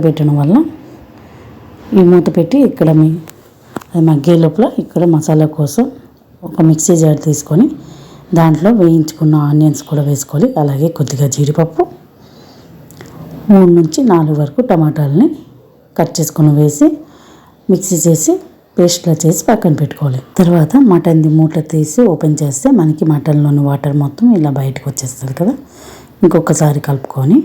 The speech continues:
ఇక్కడ నాకు కారం తక్కువగా అనిపించింది, అందుకోసమే వన్ స్పూన్ కారం, ఒక స్పూన్ గరం మసాలా, టూ స్పూన్స్ మటన్ మసాలాను అయితే యాడ్ చేసుకొని కలుపుకోవాలి. తర్వాత పేస్ట్ చేసుకున్న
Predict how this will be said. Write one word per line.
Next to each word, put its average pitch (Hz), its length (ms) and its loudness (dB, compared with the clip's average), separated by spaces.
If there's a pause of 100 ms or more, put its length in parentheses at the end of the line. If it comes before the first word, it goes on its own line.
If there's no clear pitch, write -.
(420)
ఇక్కడ 180 160 0 (140)
నాకు 151 180 -2 (140)
కారం 156 340 0
తక్కువగా 160 380 -2
అనిపించింది, 139 560 -2 (140)
అందుకోసమే 143 500 -2 (640)
వన్ 151 160 2
స్పూన్ 147 260 0 (100)
కారం, 143 280 2 (1080)
ఒక 160 80 -2 (140)
స్పూన్ 147 300 0 (1200)
గరం 143 280 2
మసాలా, 147 400 -2 (420)
టూ 170 160 0
స్పూన్స్ 151 400 -2 (260)
మటన్ 156 320 2
మసాలాను 139 420 -2
అయితే 135 180 -4
యాడ్ 135 180 -4
చేసుకొని 147 400 -2 (140)
కలుపుకోవాలి. 147 580 -2 (640)
తర్వాత 165 320 2 (280)
పేస్ట్ - 300 0
చేసుకున్న 156 420 0